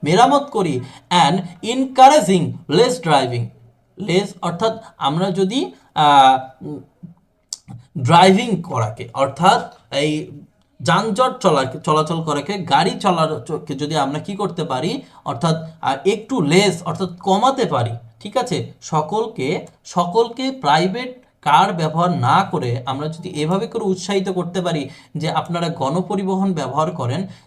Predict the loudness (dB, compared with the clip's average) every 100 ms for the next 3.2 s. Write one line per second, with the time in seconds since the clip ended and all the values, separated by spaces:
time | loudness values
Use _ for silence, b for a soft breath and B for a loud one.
0 | _ 4 4 2 0 -4 -2 0 0 0
1 | -2 -4 -6 -6 -6 -6 -4 -4 -2 -2
2 | -4 -4 -4 -4 -6 B B -2 -2 2
3 | 0